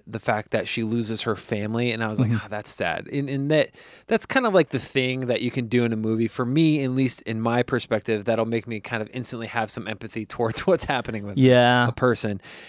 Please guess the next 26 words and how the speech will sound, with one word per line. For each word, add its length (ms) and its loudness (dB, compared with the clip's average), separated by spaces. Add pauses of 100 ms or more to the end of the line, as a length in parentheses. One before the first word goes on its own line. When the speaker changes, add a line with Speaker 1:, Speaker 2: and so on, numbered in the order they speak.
(160)
Speaker 1:
And 500 0 (500)
I 100 4
thought, 320 4 (140)
um, 580 0 (140)
I 100 -2
thought 280 2 (600)
everything 600 4
after 360 0
that 180 4
point 320 0
was 500 2
solid. 480 4
I 80 0
really 340 2
enjoyed, 540 2 (160)
um, 480 -4 (120)
a 80 -2
lot 260 4
of 420 0 (840)
some 260 2
of 40 6
the 140 6
action 380 -2
stuff. 220 -2
However, 600 4
Speaker 2:
Yeah. 260 2